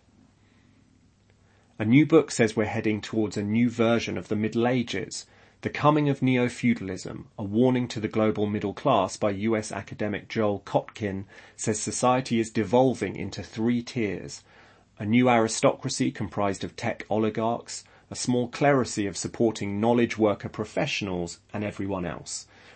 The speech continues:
"That's a crisis," says Kotkin, "for democracy and our societies as we know them." This month, employees of charity Crisis Text Line went to Twitter with concerns over their C E O's racial insensitivity.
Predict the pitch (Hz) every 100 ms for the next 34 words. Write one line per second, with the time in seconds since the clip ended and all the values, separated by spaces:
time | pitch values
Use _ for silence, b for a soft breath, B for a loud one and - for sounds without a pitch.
0 | B - - - - 143 135 - 92 87
1 | - 95 - 92 - - 90 90 110 104
2 | 104 117 - 113 - 110 104 104 92 92
3 | 87 - - 120 113 117 117 107 101 90
4 | 104 98 95 87 85 - - _ _ _
5 | B B B B B B _ 160 - 135
6 | 92 78 113 104 123 120 120 110 - -
7 | 117 113 110 95 - 127 127 - 113 -
8 | - - - - 104 87 82 85 - 110
9 | 107 113 - 156 143 - 92 95 - 95
10 | - 110 110 104 95 98 101 - - 117
11 | 113 107 98 92 - 110 117 - 101 85
12 | 95 90 104 92 - 82 104 95 - 82